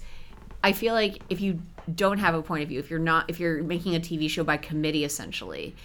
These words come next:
then you're not, like, the flashes of inspiration that lead to that craziness, that lead to Tom Perrotta saying he should do karaoke, that lead to Ronald D. Moore saying they should jump and f-, f-, forward and forward one year and Apollo should be fat now.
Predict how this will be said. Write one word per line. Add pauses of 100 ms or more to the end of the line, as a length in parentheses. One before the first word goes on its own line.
(260)
then
you're
not,
like,
the
flashes
of
inspiration
that
lead
to
that
craziness,
that
lead
to
Tom
Perrotta
saying
he
should
do
karaoke, (460)
that
lead
to
Ronald
D.
Moore
saying
they
should
jump
and
f-,
f-,
forward
and
forward
one
year
and
Apollo
should
be
fat
now.